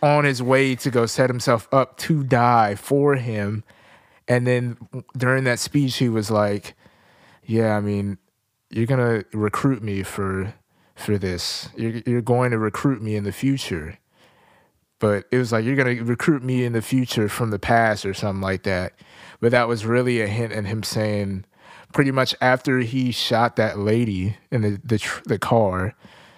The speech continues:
that's when he starts the mission again, 'cause he recruits the little child. You know, that's Robert Pattinson as a kid, and he tells him, like, he tells him all, or he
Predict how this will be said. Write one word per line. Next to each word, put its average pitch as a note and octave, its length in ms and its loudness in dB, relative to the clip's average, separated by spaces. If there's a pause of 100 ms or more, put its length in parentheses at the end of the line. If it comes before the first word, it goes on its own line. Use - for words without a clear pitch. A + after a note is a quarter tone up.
(140)
that's A#2+ 380 2
when B2 140 0
he A#2+ 140 0
starts A#2+ 480 0
the A#2 120 -4
mission A2+ 480 0
again, A2 540 -2
'cause G2+ 220 -4
he G#2 100 -2
recruits G#2 640 -4
the - 140 -8
little A2 320 0
child. A2 880 0 (440)
You A2+ 120 -2
know, F#2 140 -2
that's A2 500 0
Robert B2+ 340 4
Pattinson A2+ 680 0 (680)
as A2+ 160 2
a A2+ 60 -6
kid, B2+ 500 2
and A2 140 -4
he A#2 140 0
tells B2+ 460 2
him, A2 320 -2 (720)
like, G2+ 260 -4
he B2 80 -4
tells A#2+ 360 0
him A2+ 160 -4
all, A#2 280 2
or A#2+ 160 4
he B2 280 -2